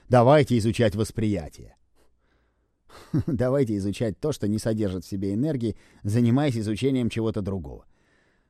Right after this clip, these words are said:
Поскольку восприятие невозможно без взаимообмена энергией. Если говорить о скорости восприятия, существует такая вещь, как скорость восприятия.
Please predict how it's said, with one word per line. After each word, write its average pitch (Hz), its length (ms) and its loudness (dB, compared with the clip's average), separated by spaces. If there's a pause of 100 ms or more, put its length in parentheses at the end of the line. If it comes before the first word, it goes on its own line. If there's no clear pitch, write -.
(140)
Поскольку 131 380 2
восприятие 127 600 2
невозможно 123 800 2
без 120 320 2
взаимообмена 113 1080 0
энергией. 123 520 -2 (1600)
Если 147 300 2
говорить 139 360 2
о 123 60 -2
скорости 135 440 0
восприятия, 95 640 -6 (500)
существует 127 600 4
такая 107 300 2
вещь, 165 260 2
как 107 140 2
скорость 139 520 4
восприятия. 104 640 -4